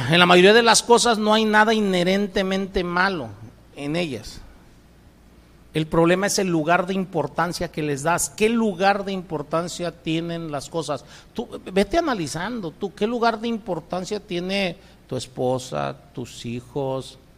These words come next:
tu trabajo, tus amigos? O sea, ¿qué lugar de importancia tiene en tu vida? No me salgas con que no, es que primero Dios, después mi esposa. Ese es el orden adecuado, pero con los hechos,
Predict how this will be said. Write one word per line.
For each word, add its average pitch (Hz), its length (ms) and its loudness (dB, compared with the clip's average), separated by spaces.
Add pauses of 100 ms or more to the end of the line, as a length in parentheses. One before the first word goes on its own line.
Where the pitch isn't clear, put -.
(640)
tu 139 100 -6
trabajo, 131 1080 -4 (520)
tus 139 180 -10
amigos? 139 640 -6
O 139 80 -12
sea, - 140 -6
¿qué 233 180 -2
lugar 226 360 2
de 233 100 -6
importancia 196 680 -6
tiene 190 300 -6
en 190 80 -6
tu 156 180 -6
vida? 170 300 0 (340)
No 185 260 2
me 240 440 -2
salgas 208 760 2
con 180 220 -4
que 156 160 -10
no, 175 140 -4
es - 80 -6
que 202 100 -8
primero 165 420 -6
Dios, 165 280 -4
después 165 280 -6
mi 170 100 -6
esposa. - 500 -6
Ese 170 260 -2
es 220 120 0
el 175 260 2
orden 196 340 2
adecuado, 175 600 2 (340)
pero 165 320 2
con 160 360 2
los 151 280 2
hechos, 175 640 -2